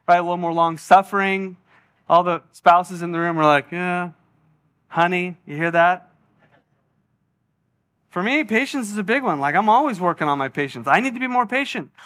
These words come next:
And God is working in me and using my beautiful wife in the front row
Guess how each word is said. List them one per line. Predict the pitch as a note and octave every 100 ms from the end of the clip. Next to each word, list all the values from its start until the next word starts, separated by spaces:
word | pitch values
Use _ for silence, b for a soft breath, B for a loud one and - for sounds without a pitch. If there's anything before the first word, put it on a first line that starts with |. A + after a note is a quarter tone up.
| B
And | G#3+
God | F#3+ F#3 A#3
is | E4 G#3+
working | A#3 C4+ C4+ B3
in | G#3 F#3+
me | F3 E3 A#3+
and | F#3+
using | E3+ G#3+ A#3 A#3 G#3 F#3+ b -
my | F#3
beautiful | E3+ F#3+ B3 A#3 A#3 G#3 G3 - _
wife | F3 F3+ G#3+ A3 _ _ _ _ _ _ _ _ _
in | F3+
the |
front | E3 - A3+ B3
row | A3+ C#4 G#3+ F#3